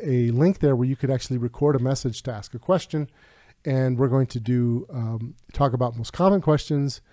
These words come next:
and, um, that'll help people on the planning side, more evergreen type stuff. But also, we really need to talk about developments as they're happening right now. Uh, you, I don't know if you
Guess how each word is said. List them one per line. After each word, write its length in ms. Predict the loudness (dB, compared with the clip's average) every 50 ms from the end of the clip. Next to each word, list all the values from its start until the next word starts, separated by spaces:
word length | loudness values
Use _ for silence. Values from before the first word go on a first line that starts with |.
| _ _ _ _ _ _ _ _ _
and, 380 | -4 -2 0 2 2 2 2 2
um, 480 | 2 2 0 0 0 -2 -2 -4 -8 -12 _ -20 -6
that'll 260 | 0 2 4 4 6
help 220 | 6 4 4 4
people 260 | 2 2 2 2 2 0
on 80 | 0
the 80 | 2 2
planning 340 | 2 4 4 4 4 2 2
side, 380 | 2 0 2 2 2 2 2
more 160 | 0 0 0
evergreen 540 | 0 -2 0 0 2 4 4 4 4 4 2
type 200 | 2 0 -2 -2
stuff. 300 | -4 -4 -2 -2 -2 -2 -2
But 140 | -2 -2
also, 600 | 2 2 4 4 4 4 2 2 2 2 0 -2 -6 _ _ _ _ _ _ _ _ _ _ _ _ _
we 160 | 4 4 6
really 340 | 8 8 10 10 10 8 8
need 200 | 6 6 4 2
to 100 | 0 -2 -2 -6 -14 _
talk 280 | 0 2 2 2 2 0
about 520 | -2 -2 0 0 2 2 2 0 0 -4 _ _ -12 -4
developments 720 | -2 0 2 2 2 0 0 -2 -4 -6 -6 -6 -6 -6 -6
as 200 | -6 -6 -6 -4
they're 100 | -6 -6
happening 480 | -4 -4 -6 -6 -6 -6 -6 -4 -4
right 220 | -4 -6 -6 -6 -8
now. 340 | -8 -8 -8 -8 -10 -12 -16 _ _ _ _ -20 -20 _ _ _ _ _ _ _ _ _ _ _ _ _ -12 -10
Uh, 320 | -10 -8 -8 -10 -8 -4
you, 300 | 0 2 4 4 4 4 4
I 140 | 4 4
don't 140 | 6 6 6
know 100 | 6 6
if 140 | 4 4 4
you 220 | 2 2 0 0